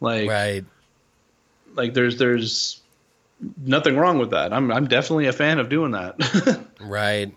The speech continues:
Speaker 2: I think, um, it was, like, four years later, it was nineteen ninety-two, that they came out with Waxwork Two, Lost in Time. What'd you think about this movie?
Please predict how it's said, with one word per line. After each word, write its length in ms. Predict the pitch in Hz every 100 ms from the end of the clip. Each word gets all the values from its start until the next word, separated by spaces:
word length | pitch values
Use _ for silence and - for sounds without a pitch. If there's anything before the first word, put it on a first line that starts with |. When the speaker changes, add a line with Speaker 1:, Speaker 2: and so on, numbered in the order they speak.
| _
Speaker 2:
I 120 | - 165
think, 260 | 233 262
um, 420 | 190 151 147 139 135
it 60 | 147
was, 120 | 135
like, 200 | 135 123
four 260 | - 175 233
years 320 | 226 165 120
later, 220 | 131 127
it 60 | 107
was 120 | 104
nineteen 340 | 123 135 147
ninety-two, 540 | 135 123 101 - 113 113
that 140 | 98
they 120 | 92 98
came 240 | 113 107
out 160 | 101 90
with 200 | 95 -
Waxwork 920 | 101 107 - - - 117 104 101 - _ - _ _ _
Two, 460 | - 202 156 110 107 _ _ _ _ _ _ -
Lost 480 | 117 110 104 -
in 160 | 95 90
Time. 420 | 110 117 87 85
What'd 220 | 120 196
you 100 | 269
think 240 | 220 220 185
about 320 | 135 123 101
this 180 | 107 -
movie? 420 | 101 98 87 -